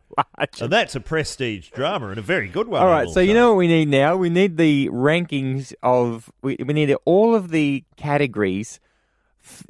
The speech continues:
Speaker 1: films and television where piss drinking da-, takes place. If people could,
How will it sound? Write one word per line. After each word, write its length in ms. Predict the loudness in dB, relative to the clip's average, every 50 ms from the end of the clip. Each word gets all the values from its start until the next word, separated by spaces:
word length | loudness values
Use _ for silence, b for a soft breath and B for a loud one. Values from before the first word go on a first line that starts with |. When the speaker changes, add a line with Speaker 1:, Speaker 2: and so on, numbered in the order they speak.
| -16 -8
Speaker 1:
films 480 | -2 -2 0 2 2 2 0 -2 -2
and 200 | -2 -2 -2 -2 0
television 600 | 0 2 2 2 2 0 0 0 -2 -2 -2 -2
where 220 | 0 2 2 0
piss 320 | 0 -2 -4 -4 -4 -2 -2
drinking 400 | -2 -2 0 0 -2 -2 0 2
da-, 160 | 2 0 0 -2
takes 300 | -4 -4 -4 -4 -4 -8 -16
place. 420 | _ -4 -4 -4 -4 -6 -8 -10 -8
If 140 | -8 -6 -2
people 300 | -2 -2 0 0 -2 -4
could, 200 | -2 -4 -6